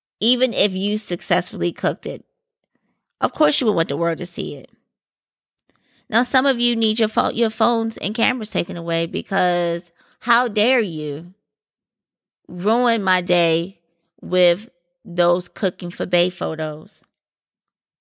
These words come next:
I feel for you and for Bae. I f-, you know, throw the whole kitchen away. Throw everything in the kitchen away.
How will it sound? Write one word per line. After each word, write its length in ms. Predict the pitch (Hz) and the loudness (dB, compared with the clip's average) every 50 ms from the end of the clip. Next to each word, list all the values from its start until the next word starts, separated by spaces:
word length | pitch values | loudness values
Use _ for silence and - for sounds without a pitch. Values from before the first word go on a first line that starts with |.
| _ _ - | _ _ 2
I 160 | 202 220 294 | 2 2 2
feel 240 | - - 254 226 233 | 2 0 0 0 0
for 140 | - - | -2 -4
you 220 | 226 214 202 220 208 | -6 -2 0 2 4
and 240 | 143 185 220 254 - | 4 4 4 2 2
for 120 | - 185 | -2 -2
Bae. 240 | 170 - 160 151 151 | 2 2 2 2 2
I 140 | 143 165 202 | 2 2 0
f-, 240 | 247 - - - - _ | 0 -2 -12 -18 -20 _
you 140 | - 208 202 | -8 -6 -2
know, 140 | 196 196 190 | 0 0 0
throw 240 | - - 208 240 | 0 2 0 0
the 120 | 254 285 269 | 2 0 -2
whole 140 | 247 233 214 | -4 -6 -6
kitchen 320 | - 220 202 - - 175 | -6 -6 -6 -6 -8 -10
away. 340 | 160 151 156 151 151 160 170 _ _ _ _ _ _ _ _ _ _ _ _ _ _ _ _ _ _ _ | -10 -10 -12 -14 -14 -16 -20 _ _ _ _ _ _ _ _ _ _ _ _ _ _ _ _ _ _ _
Throw 580 | _ - 220 226 247 247 247 247 240 226 - _ _ _ _ _ _ _ | _ 0 2 4 4 4 4 4 2 0 -4 _ _ _ _ _ _ _
everything 600 | - 226 240 233 240 254 247 - 233 214 214 202 | 2 2 2 2 2 -2 0 2 4 4 4 4
in 140 | 180 190 185 | 4 0 0
the 80 | 190 | 0
kitchen 360 | 190 - 190 180 - - 170 165 | -4 -4 -4 -4 -4 -6 -8 -8
away. 380 | 160 156 156 151 151 156 165 | -6 -6 -6 -6 -8 -10 -12